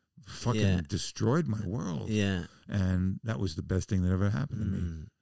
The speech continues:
Speaker 1: It was the worst at that time.
Speaker 2: Yeah.
Speaker 1: But now it was the best thing that ever happened to me.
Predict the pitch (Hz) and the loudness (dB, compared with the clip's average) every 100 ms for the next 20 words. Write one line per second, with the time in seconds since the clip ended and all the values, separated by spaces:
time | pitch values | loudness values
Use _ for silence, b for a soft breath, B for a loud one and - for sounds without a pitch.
0 | _ _ - 107 104 92 95 101 123 113 | _ _ 2 6 6 6 6 8 8 6
1 | 110 - 95 - 98 101 135 175 190 107 | -2 -2 -4 -2 -2 0 0 -2 -2 2
2 | 107 85 - - 98 92 90 101 117 - | 4 2 -2 -4 0 0 0 -2 -4 -6
3 | 85 - 80 82 95 87 - 95 90 87 | -8 -10 -14 -6 -4 -4 -2 -2 0 -2
4 | 90 95 92 - | -4 -6 -8 -12